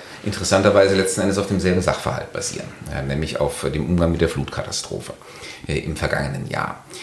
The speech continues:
Im, ich habe vorhin davon gesprochen, es ist eine Erwartungshaltung der Bevölkerung enttäuscht worden.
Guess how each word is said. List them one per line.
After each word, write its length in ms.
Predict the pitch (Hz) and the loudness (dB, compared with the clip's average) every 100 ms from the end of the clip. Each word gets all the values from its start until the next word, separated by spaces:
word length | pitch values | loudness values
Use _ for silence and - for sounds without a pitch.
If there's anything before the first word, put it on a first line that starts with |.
| - - | -16 -8
Im, 600 | 101 92 92 90 85 85 - - - - - | -2 2 4 4 2 0 -4 -10 -18 -18 -14
ich 140 | - | -4
habe 100 | 101 | -4
vorhin 180 | - 113 | 0 2
davon 200 | 107 107 | 4 4
gesprochen, 640 | 95 - 107 - 127 113 | 2 4 2 4 4 4
es 120 | 82 - | 2 2
ist 60 | |
eine 180 | 101 104 | 2 0
Erwartungshaltung 960 | - 85 107 - 107 - 90 90 101 90 | 0 0 0 2 0 2 2 2 2 0
der 100 | - | -2
Bevölkerung 600 | - - 64 - - - | -4 -2 -2 -2 -10 -10
enttäuscht 560 | - - - - - | -10 -8 -8 -8 -8
worden. 240 | - - | -10 -12